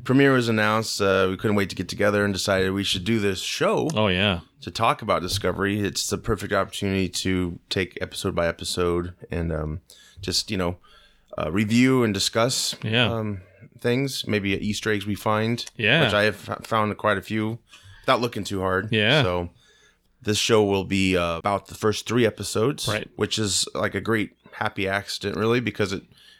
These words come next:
Speaker 1: we didn't get to Discovery itself until episode
Speaker 2: Right.
Speaker 1: three. So
Speaker 2: I, yeah, the die is cast, you know,
Speaker 1: Yeah.
Speaker 2: so it's easier for to,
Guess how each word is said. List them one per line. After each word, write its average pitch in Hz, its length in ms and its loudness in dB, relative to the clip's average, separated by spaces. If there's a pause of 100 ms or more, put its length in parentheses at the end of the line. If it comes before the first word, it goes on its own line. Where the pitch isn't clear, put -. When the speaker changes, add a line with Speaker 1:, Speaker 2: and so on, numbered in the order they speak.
(160)
Speaker 1:
we 135 120 2
didn't 147 120 4
get 160 100 0
to 123 80 -6
Discovery 143 540 0
itself 110 420 -2
until 113 260 -2
episode 107 280 2
Speaker 2:
Right. 107 240 4
Speaker 1:
three. 90 320 -2 (140)
So 90 440 -2 (500)
Speaker 2:
I, 123 100 4
yeah, 127 300 4
the 107 120 4
die 127 260 6
is 110 200 2
cast, - 640 0
you 113 140 0
know, 123 60 4
Speaker 1:
Yeah. 143 180 10
Speaker 2:
so 110 280 2
it's 107 160 0
easier 104 440 2
for 107 180 -2
to, 92 220 2